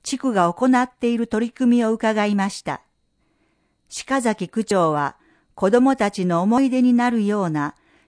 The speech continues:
地区の活動をしたいと考え、子ども会と相談し、歳末夜景に子どもたちも参加できるようにしました。当日は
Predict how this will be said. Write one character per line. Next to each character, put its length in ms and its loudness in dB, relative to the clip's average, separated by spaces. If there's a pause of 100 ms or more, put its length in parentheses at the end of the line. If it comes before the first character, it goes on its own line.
地 140 -6
区 140 0
の 120 2
活 340 -6
動 180 2
を 60 0
し 100 -6
た 180 -2
い 80 -6
と 120 -4
考 340 -4
え、 300 -4 (440)
子 160 0
ど 120 6
も 140 4
会 260 -4
と 140 -4
相 280 -2
談 260 -2
し、 380 -10 (540)
歳 360 -4 (160)
末 140 -12
夜 160 -2
景 280 -4
に 280 -8
子 140 -4
ど 100 0
も 160 0
た 160 -4
ち 140 -8
も 120 -4
参 300 -4
加 120 -4
で 140 -2
き 140 -6
る 120 -4
よ 160 0
う 40 -4
に 100 -4
し 160 -10
ま 140 -6
し 140 -14
た。 180 -12 (840)
当 220 0
日 300 -6
は 300 0